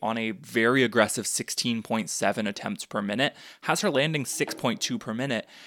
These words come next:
and she also has a seventy-four percent distance striking defense rate, truly elite, and is only facing eleven point nine four attempts per minute. So she's outpacing her opponents by a huge clip,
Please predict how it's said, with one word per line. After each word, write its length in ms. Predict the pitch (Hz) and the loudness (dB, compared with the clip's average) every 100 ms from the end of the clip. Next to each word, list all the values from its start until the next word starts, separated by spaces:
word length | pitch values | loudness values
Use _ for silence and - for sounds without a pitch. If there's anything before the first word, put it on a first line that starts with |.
| - | -10
and 140 | - 143 | -2 0
she 140 | - | 2
also 240 | - 139 | 2 2
has 120 | 180 180 | 2 2
a 60 | |
seventy-four 880 | 165 - 143 147 175 165 - 139 139 | 2 0 0 -2 -2 -4 -2 2 2
percent 400 | 135 123 127 107 | 0 0 0 0
distance 360 | 104 110 113 107 | 0 0 -2 -2
striking 360 | 104 104 107 | -2 -2 -6
defense 460 | 98 104 92 98 - | -8 -10 -10 -10 -6
rate, 180 | 104 - | -6 -2
truly 440 | - 190 208 160 | 0 4 6 6
elite, 380 | 120 113 113 - - - - | 4 2 0 -2 -10 -20 -6
and 140 | 135 | -2
is 60 | 147 | 0
only 180 | 208 247 | 0 0
facing 400 | - 180 180 123 | 0 0 2 0
eleven 340 | 107 135 147 | 2 0 -2
point 260 | - 143 113 | -6 -6 -4
nine 240 | 113 123 | -2 -4
four 320 | 113 117 120 | -4 2 4
attempts 320 | 110 - 110 | 4 2 -6
per 160 | - 113 | -8 -8
minute. 280 | 104 101 - | -6 -6 -8
So 60 | |
she's 120 | - - | -4 0
outpacing 480 | 131 - 185 185 | 0 0 -4 -2
her 80 | 180 | 0
opponents 400 | 156 - 131 131 | 0 -2 -6 -4
by 140 | - - | -4 -6
a 80 | |
huge 420 | - - 202 233 - | -6 -2 0 0 0
clip, 320 | - 123 | 2 2